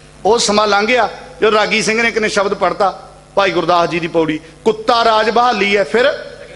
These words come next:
ਉਹਨੂੰ ਕਹਿੰਦੇ, "ਛੁੱਟੀ ਕਰ ਓਏ, ਕੀ ਕਰਨਾ ਤੂੰ, ਇਹ ਕੀ ਪੜ੍ਹਨਾ ਹੈ?" ਉਹ ਕਹਿੰਦਾ, "ਭਾਈ ਗੁਰਦਾਸ ਜੀ ਦੀ ਬਾਰ ਹੈ ਇਹ,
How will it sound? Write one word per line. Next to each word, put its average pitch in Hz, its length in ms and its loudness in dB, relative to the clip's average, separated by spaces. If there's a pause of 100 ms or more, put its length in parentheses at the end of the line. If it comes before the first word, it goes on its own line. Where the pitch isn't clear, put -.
(760)
ਉਹਨੂੰ 294 140 2
ਕਹਿੰਦੇ, 330 160 2
"ਛੁੱਟੀ 277 300 0
ਕਰ 294 160 2
ਓਏ, 339 240 2
ਕੀ 294 220 2
ਕਰਨਾ 302 300 2
ਤੂੰ, 320 240 4
ਇਹ 330 100 2
ਕੀ 339 100 2
ਪੜ੍ਹਨਾ 302 300 2
ਹੈ?" 311 180 -2
ਉਹ 185 120 -4
ਕਹਿੰਦਾ, 226 240 0
"ਭਾਈ 233 200 0
ਗੁਰਦਾਸ 185 420 0
ਜੀ 196 120 -6
ਦੀ 208 100 -2
ਬਾਰ 175 300 2
ਹੈ 180 120 2
ਇਹ, 233 160 2